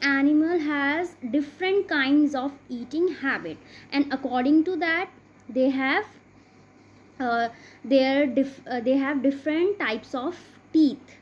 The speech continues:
right? And they are categorized in different, different categories, right, children? So we will discuss exercise. Okay, so choose the correct option.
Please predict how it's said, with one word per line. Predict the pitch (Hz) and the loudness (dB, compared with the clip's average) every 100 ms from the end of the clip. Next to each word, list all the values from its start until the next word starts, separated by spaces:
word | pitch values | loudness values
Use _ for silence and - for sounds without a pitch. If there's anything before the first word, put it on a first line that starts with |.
| _ - - | _ -20 -16
right? | - 233 370 - | -6 -4 -4 -4
And | 262 262 | -2 2
they | 262 | 2
are | 277 | 2
categorized | 277 220 - 233 254 269 285 - | -2 -6 -6 -4 -2 0 -2 -4
in | 262 302 | 0 2
different, | 220 233 - 285 349 311 | 2 -2 -4 -4 0 2
different | 233 - 302 554 | 0 -6 -8 -6
categories, | - 254 240 202 214 - - - - - - - - | -6 -6 -6 -6 -8 -10 -14 -18 -20 -20 -20 -20 -8
right, | 240 277 | -2 -2
children? | 277 330 320 339 381 523 - - - | 0 0 0 0 -2 -6 -16 -20 -20
So | - - 285 226 349 - - - - - - - - - - | -14 -4 -2 0 -4 -8 -18 -20 -20 -20 -20 -20 -20 -20 -4
we | 254 | 0
will | 269 269 | 2 2
discuss | 254 - 339 403 - | 2 -2 -4 -4 -8
exercise. | 254 - 269 220 175 190 220 | -16 -14 -14 -12 -12 -12 -12
Okay, | 233 269 330 494 - - | -8 -4 -4 -4 -12 -20
so | - 254 175 - - - - - | -6 -4 -4 -8 -20 -20 -20 -10
choose | - 359 381 440 - | 2 4 4 0 -2
the | 269 285 302 | -2 -2 -2
correct | 285 247 233 240 247 - | -2 -2 -2 -4 -8 -8
option. | 330 370 - - 208 160 160 | -6 -6 -8 -10 -8 -10 -12